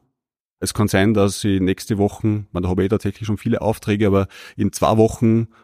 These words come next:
ja, dass noch fünf Aufträge reinpurzeln können. Es kann aber sein, dass zwei Wochen gar nichts los ist. Das heißt, das ist sehr schw-,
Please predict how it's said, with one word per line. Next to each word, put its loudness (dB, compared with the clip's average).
ja, 4
dass -2
noch -2
fünf 0
Aufträge 0
reinpurzeln -4
können. -2
Es -6
kann 0
aber 4
sein, 2
dass -2
zwei 2
Wochen -2
gar 0
nichts -4
los -10
ist. -12
Das -2
heißt, 2
das 0
ist 0
sehr 4
schw-, -6